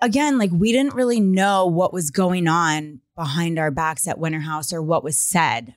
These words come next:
Like, they were all very pleasant. Everyone was very pleasant to <laughs> us.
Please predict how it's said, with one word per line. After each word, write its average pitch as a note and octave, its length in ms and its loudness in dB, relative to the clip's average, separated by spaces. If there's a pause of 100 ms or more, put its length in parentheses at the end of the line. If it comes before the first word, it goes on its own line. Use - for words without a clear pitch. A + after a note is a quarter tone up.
Like, F#3 300 0
they G3+ 180 2
were C#4 160 2
all G#3+ 180 2
very F3 240 2
pleasant. D#3+ 640 -4
Everyone A#3 320 2
was G3 160 2
very F3 180 2
pleasant F#3+ 500 -4
to - 100 -4
<laughs> - 200 -2
us. - 300 -8